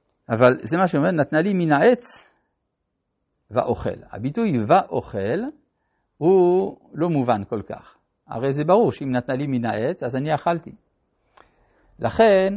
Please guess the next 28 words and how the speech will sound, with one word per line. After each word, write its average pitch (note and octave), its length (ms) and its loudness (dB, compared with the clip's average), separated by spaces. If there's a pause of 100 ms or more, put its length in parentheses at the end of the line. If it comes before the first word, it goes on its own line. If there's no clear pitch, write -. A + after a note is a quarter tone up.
(440)
אה, A2+ 360 0
אומר D3+ 360 0
בעל D#3+ 260 2
הסולם, D#3 600 0 (140)
"ואוכל", F3+ 580 2 (420)
זה C#3+ 220 -8
צריך F#3 180 -2
להבין G3+ 320 0
את D#3+ 60 -2
זה G3+ 180 -2
מלשון F3 380 -4
חוצפה. - 520 -2 (200)
אני F3 240 -2
מתכוון G#3+ 500 0
לאכול F#3 340 2
עוד D#3+ 180 -2
פעם. A2+ 320 -8 (1040)
אכלתי, D3 600 2 (500)
ואוכל. F#2+ 400 -2 (800)
כלומר, E3 360 2 (440)
זה C#3 440 2 (480)
אמנם E3 300 2
בפעם D#3+ 460 2
הראשונה C3 500 -2
אני A2+ 200 0
אכלתי C#3 480 -2
בלי A#2 280 0
תיקון, B2 540 -8